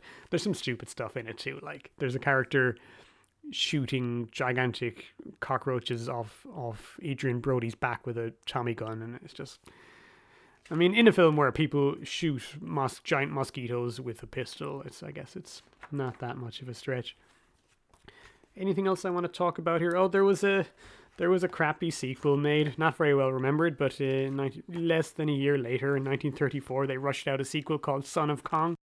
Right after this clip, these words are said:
where Denham goes back to the island and finds a smaller, shorter, and, uh, white-looking gorilla who they decide is, uh, the Son of Kong, and even though there's no mate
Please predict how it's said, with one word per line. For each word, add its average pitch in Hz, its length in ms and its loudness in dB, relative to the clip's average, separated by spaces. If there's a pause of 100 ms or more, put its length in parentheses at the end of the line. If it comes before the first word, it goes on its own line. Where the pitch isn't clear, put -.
where 127 340 2
Denham 139 300 2
goes 123 160 0
back 151 220 2
to - 60 -4
the 139 140 -2
island 156 440 2
and 127 160 -4
finds 131 440 -2
a 123 340 -4 (380)
smaller, 196 380 4
shorter, 147 460 4
and, 135 380 -4
uh, 131 260 0
white-looking 139 680 -2
gorilla 131 340 0 (380)
who 135 360 0
they 127 140 -2
decide 123 440 -2
is, 117 340 -6
uh, 117 240 -6 (300)
the 143 80 -6
Son 123 200 -4
of - 80 -8
Kong, 170 360 2
and 120 360 -4 (600)
even 123 240 -2
though 120 100 -2
there's 117 200 -6
no 117 320 -6 (120)
mate 117 340 -6